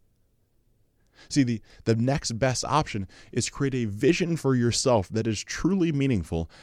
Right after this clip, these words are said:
and a practice that will help you anchor the vision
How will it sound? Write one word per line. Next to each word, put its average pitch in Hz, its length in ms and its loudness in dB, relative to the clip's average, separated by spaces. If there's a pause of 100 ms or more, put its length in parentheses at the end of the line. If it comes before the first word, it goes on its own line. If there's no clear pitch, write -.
(100)
and 131 200 -4
a 123 60 -2
practice 110 880 -4 (200)
that 101 100 -4
will 104 140 -2
help 131 280 -6
you 113 220 -4 (100)
anchor 147 320 -2
the 131 120 -2
vision 90 520 -4